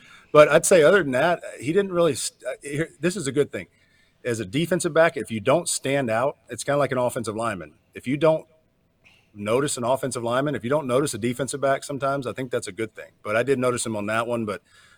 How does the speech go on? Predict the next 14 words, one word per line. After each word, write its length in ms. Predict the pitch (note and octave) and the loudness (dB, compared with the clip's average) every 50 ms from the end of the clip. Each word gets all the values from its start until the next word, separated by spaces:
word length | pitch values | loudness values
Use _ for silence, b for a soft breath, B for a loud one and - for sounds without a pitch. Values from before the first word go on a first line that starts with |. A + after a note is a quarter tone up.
| b b | b b
other 180 | B2 D3+ G3 D#3 | 0 0 0 0
than 100 | A#2 A#2 | -2 0
that, 200 | A#2+ C3+ C#3 B2+ | 0 2 2 2
I, 120 | B2 A#2+ - | 2 0 0
I 40 | A2+ | 0
didn't 220 | B2+ D3 D3 C3+ | 0 0 0 0
really 200 | B2+ C3+ C3 A#2+ | 0 0 0 0
notice 360 | A2+ A2+ A#2 B2+ C#3 C3+ - C3+ | 0 0 -2 -2 -2 -4 -6 -6
him 140 | B2 A#2+ | -6 -6
in 140 | A#2+ B2 B2 | -4 -4 -6
the 60 | B2 | -4
game, 280 | A2 A#2+ C3 D#3+ E3 B2+ | -2 0 0 0 0 0
which 160 | A2 G#2 - | -2 -4 -4
was, 160 | A2+ G2+ G#2 | -6 -8 -8